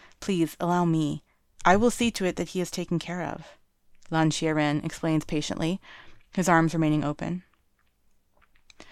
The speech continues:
Reluctantly, Lan Wangji complies with the logic of Lan Xiren's statements, carefully handing Wei Wuxian over,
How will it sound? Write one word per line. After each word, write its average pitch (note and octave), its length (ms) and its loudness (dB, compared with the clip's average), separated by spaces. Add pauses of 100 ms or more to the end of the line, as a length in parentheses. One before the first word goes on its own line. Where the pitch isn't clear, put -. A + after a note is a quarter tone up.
(320)
Reluctantly, - 680 6 (420)
Lan G3 160 6
Wangji F3 280 4
complies D3+ 560 -2
with D#3 100 -6
the D3+ 100 -2
logic C#3 460 -2
of D#3+ 120 -6
Lan D#3 200 0
Xiren's E2 420 -4
statements, - 640 -8 (380)
carefully F#3 400 2
handing D#3 320 2
Wei D3 120 2
Wuxian D3 360 -2
over, D3 440 -6